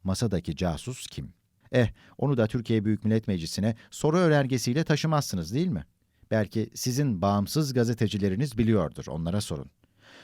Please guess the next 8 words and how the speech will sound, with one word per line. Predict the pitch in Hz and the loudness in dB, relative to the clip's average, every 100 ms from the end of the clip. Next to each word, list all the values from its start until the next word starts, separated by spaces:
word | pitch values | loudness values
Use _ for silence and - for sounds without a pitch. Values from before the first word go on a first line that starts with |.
| - | -4
Cumhurbaşkanlığı | 143 156 165 143 - 135 123 127 | 0 2 4 4 4 2 4 2
seçimine | 117 113 117 117 120 | 0 0 0 0 0
kadar | 110 113 113 110 | 0 0 0 -2
bakalım | 135 127 117 123 _ - | -2 0 0 -4 _ -2
daha | 135 147 143 | 0 2 2
ne | 139 143 | 2 2
rezaletlerinizi | 120 120 113 104 - 98 92 85 | 4 4 4 2 2 2 0 0
öğreneceğiz. | 87 80 80 71 76 67 - - | 0 0 -2 -4 -6 -6 -10 -16